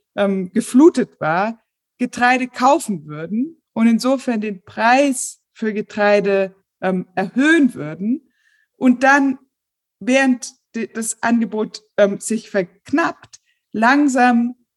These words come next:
dieses Getreide zurück auf den Markt bringen und dadurch sozusagen die, ähm, die Preise für Getreide stabilisieren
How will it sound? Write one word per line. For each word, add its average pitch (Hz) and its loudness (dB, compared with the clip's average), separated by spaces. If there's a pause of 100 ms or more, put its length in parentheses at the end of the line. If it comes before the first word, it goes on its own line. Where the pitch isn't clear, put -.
(120)
dieses 233 0
Getreide 214 -2
zurück 240 -6
auf 196 -2
den 196 0
Markt 277 0
bringen 180 -4 (200)
und 226 0
dadurch 262 2
sozusagen 208 0
die, 202 -6
ähm, 190 -2
die 196 -8
Preise 208 0
für 190 -6
Getreide 185 -2
stabilisieren 185 2